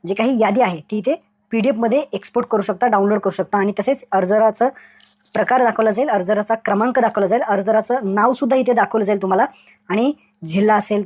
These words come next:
तालुका असेल, गावाचं नाव असेल, जात प्रवर्ग, लिंग, वय, दिव्यांग आहे का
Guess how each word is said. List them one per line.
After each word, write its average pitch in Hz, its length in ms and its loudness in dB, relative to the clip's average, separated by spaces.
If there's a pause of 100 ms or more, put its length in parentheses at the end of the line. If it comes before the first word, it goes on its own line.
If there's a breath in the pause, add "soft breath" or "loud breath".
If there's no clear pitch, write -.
तालुका 202 300 2
असेल, 196 260 0
गावाचं 190 400 2
नाव 196 180 2
असेल, 190 240 -2
जात 190 180 2
प्रवर्ग, 202 420 0
लिंग, 190 320 0 (220)
वय, 190 300 2 (380 loud breath)
दिव्यांग 214 320 0
आहे 208 200 2
का 190 260 2